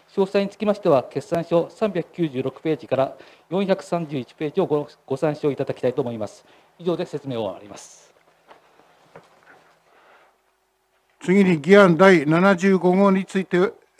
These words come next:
Speaker 2: 説明を求めます。産業建設部長、む-、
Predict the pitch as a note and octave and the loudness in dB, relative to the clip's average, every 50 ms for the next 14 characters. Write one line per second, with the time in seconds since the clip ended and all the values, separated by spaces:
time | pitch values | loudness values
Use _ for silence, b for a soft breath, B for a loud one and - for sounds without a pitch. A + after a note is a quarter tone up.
0 | D3+ D3 - - D#3+ - - F3 E3 E3+ E3+ F3 F3 E3 D#3+ - D#3+ D3+ D3+ D3 | -14 -12 -10 -10 -8 -6 -4 0 2 2 4 4 2 2 0 -2 -2 0 0 0
1 | C#3+ C3+ - - - - - _ _ b b b b b b _ - F#3 F#3+ F#3+ | -2 -4 -6 -10 -18 -20 -20 _ _ b b b b b b _ 0 0 2 2
2 | F#3+ G3 F#3+ F#3 - - F#3 F#3+ F3+ - G3 F3 E3 E3 E3+ F3 - F#3+ F3+ D#3 | 4 4 2 2 2 0 0 -2 0 -2 -4 -6 -6 -8 -12 -8 -2 0 0 0
3 | C#3 B2+ - - _ _ _ _ _ b b b b b b b b D#3 D#3+ | 0 -2 -4 -10 _ _ _ _ _ b b b b b b b b -8 -8